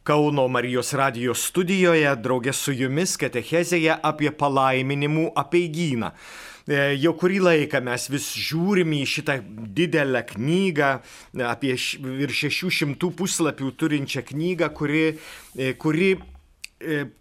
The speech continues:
pateikia mums pačias įvairiausias palaiminimų formules ir palaiminimų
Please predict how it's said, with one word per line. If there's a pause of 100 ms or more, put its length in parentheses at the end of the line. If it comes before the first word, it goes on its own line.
pateikia
mums
pačias
įvairiausias
palaiminimų
formules
ir
palaiminimų